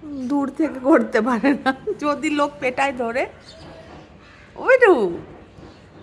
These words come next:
কি, কি দেখে ভয় পাচ্ছ তুমি? হ্যাঁ, এদিকে দেখো, একটা কথা শোনো, এদিকে দেখো, এদিকে দেখো, এদিকে দেখো না। আমি চলে যাই ঘরে, আমি চলে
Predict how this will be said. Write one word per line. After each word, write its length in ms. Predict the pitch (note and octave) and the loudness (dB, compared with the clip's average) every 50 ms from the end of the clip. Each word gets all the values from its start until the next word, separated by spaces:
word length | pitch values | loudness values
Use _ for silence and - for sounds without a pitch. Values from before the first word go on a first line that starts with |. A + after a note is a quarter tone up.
| - - - - - - - - - - - - - - - - - - - - - - | -20 -20 -20 -20 -20 -20 -20 -20 -20 -20 -20 -20 -20 -20 -20 -20 -20 -20 -20 -20 -10 -4
কি, 180 | F4+ G4 A#4 A#4+ A#4 G#4+ F#4+ C#4 A#3 G#3 - | -2 0 2 4 4 4 4 4 2 -4 -6
কি 120 | - E4 G4 G4+ A4+ | -2 -2 0 2 2
দেখে 180 | A#4 A#4 B4 C5 - - | 0 0 0 -2 0 2
ভয় 160 | A4+ A4 E4+ - | 2 2 2 2
পাচ্ছ 180 | C4+ B3 - - B3+ - | -2 -2 -4 -8 -14 -10
তুমি? 200 | C#4 D#4 G4+ C5+ E5 - - - - - - - - - - - - - - - - - - - - - - - - - - - - - - - - - - - | -6 -4 -4 -4 -4 -6 -10 -16 -20 -20 -20 -20 -20 -20 -20 -20 -20 -20 -20 -20 -20 -20 -20 -20 -20 -20 -20 -20 -20 -20 -20 -20 -20 -20 -20 -20 -20 -20 -8 -2
হ্যাঁ, 220 | - C#4+ G4 C#5+ D#5 - - - - - - - - - - - - | 0 2 2 2 0 -2 -8 -16 -20 -20 -20 -20 -20 -20 -14 -6 0
এদিকে 200 | D#4 G4 A4+ A4+ G4+ | 2 2 4 6 6
দেখো, 160 | D#4+ - - B4 B4+ A#4 | 4 4 4 2 2 2
একটা 140 | - A#4 - - | 2 -2 -4 -4
কথা 160 | F#4 - - - | -4 -6 -6 -4
শোনো, 200 | A#4 A#4+ B4+ D#5+ G5 - - - - - - - | 0 4 6 6 6 6 2 -4 -14 -10 -2 4
এদিকে 180 | G4 B4+ C5+ C#5 C5+ | 6 6 6 6 4
দেখো, 140 | G#4+ - - C5 B4 | 2 2 4 2 4
এদিকে 200 | A#4 G#4 A#4+ A#4+ A4+ | 4 2 0 2 0
দেখো, 200 | G#4+ F#4 B4 D#5 F#5+ E5+ - - - - - - - - - - - - - - - - - - F4+ | 2 6 8 8 8 8 6 -2 -14 -20 -20 -20 -20 -20 -20 -20 -20 -14 -12 -12 -12 -12 -6 -4 0
এদিকে 240 | F#4 A4+ A#4 C5 A4+ G#4+ | 2 2 4 4 4 2
দেখো 220 | - - - - D5 C#5 | 2 2 0 0 0 2
না। 80 | D5 D5+ D#5 D5+ D5 C#5+ C5 A#4 G4+ F4+ D#4 B3 G#3+ G3+ - - - - - - - - - - - - - | 2 4 4 4 4 4 4 4 2 2 0 -2 -4 -8 -10 -12 -14 -16 -16 -18 -20 -20 -20 -20 -6 -2 2
আমি 120 | C#4 D#4+ - F4 | 4 6 8 8
চলে 160 | C#4+ D4+ D4 B3 | 8 8 6 6
যাই 140 | B3 A3+ A3 G#3+ G3+ | 4 4 4 2 0
ঘরে, 200 | F#3+ A#3 F3+ F3 E3 - - - - - - - - - - - - - - - - - - - - - - - | -2 -2 -2 -4 -6 -10 -16 -20 -20 -20 -20 -20 -20 -20 -20 -20 -20 -20 -20 -20 -20 -20 -20 -20 -20 -16 -8 -6
আমি 100 | B3 B3+ G#3+ C4+ | -4 0 2 2
চলে 160 | B3+ A#3+ | 4 4